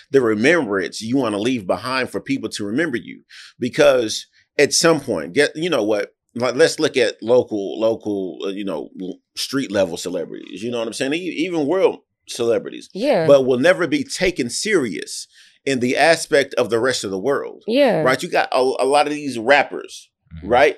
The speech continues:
Speaker 1: Yeah, you street famous. You may be street famous across the world,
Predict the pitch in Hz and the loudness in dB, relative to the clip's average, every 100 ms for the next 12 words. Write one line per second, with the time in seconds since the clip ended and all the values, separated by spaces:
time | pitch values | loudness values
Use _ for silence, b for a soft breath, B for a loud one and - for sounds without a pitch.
0 | - 117 165 160 160 - 175 190 - 127 | -6 2 4 4 2 -4 -2 -4 -4 -4
1 | 123 165 - - _ _ _ _ _ _ | -4 -8 -14 -20 _ _ _ _ _ _
2 | _ 170 220 233 190 - 185 185 - 165 | _ -6 2 2 2 -2 -2 -2 2 2
3 | 151 147 160 139 135 120 110 151 160 127 | 2 0 4 4 4 -2 0 0 0 -6